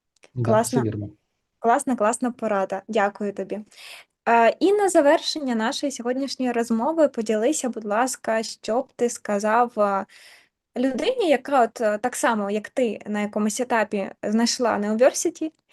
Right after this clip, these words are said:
Speaker 2: і вагається вступати, не вступати, обирати грант чи не вступати по тому гранту.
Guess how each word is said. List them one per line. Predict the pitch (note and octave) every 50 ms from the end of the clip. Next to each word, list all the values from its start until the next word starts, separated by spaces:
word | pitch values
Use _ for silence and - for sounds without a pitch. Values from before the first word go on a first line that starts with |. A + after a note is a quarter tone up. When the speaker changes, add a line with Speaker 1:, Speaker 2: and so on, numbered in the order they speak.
| - - - - _ _ -
Speaker 2:
і | D#4 F#4 F#4+ F4+
вагається | B3 A#3+ A3+ A3 B3 C4 C4 B3+ A#3+ - - A3
вступати, | G#3+ - - C#4+ C#4+ - D#4 D#4+ D#4+ D#4 D4+ C4+ A#3+
не | G#3 F#3+
вступати, | G#3 - - A3 G#3 - B3 C#4 C#4+ C#4 - B3 A#3 - -
обирати | - A3 G#3 A3 A3 B3 B3+ B3+ B3+ A3
грант | G3+ G3+ G#3+ A3+ B3+ C4 C4+ C4 B3 -
чи | - - A#3 G#3+
не | G#3 G3+
вступати | G#3 G#3+ - - G#3 - G3+ B3 C#4 - C4+
по | - -
тому | A#3+ - A3 A3 A3 A3
гранту. | G#3 G#3+ G#3+ G#3+ G#3+ G#3+ G#3+ G#3 G#3+ A3+